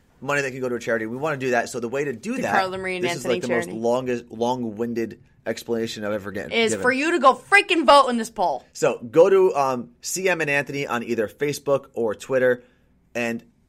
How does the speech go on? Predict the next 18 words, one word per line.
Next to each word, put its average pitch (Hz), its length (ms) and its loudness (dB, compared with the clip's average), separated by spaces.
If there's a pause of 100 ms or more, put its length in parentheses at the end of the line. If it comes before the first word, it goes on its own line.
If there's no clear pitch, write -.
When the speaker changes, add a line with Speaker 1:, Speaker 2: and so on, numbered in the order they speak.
(200)
Speaker 1:
pinned 156 320 4
to 143 100 -12
the 135 80 -4
top 143 280 -4
of 120 140 -12
both 135 200 4
of 135 100 -2
those 127 420 2
feeds 139 580 -6 (360)
will 160 360 2
be 131 400 -6 (300)
the 123 280 -6
poll 127 640 0
that 110 160 -2
you 117 100 -4
can 117 220 -8
vote 110 180 0
on, 98 300 -4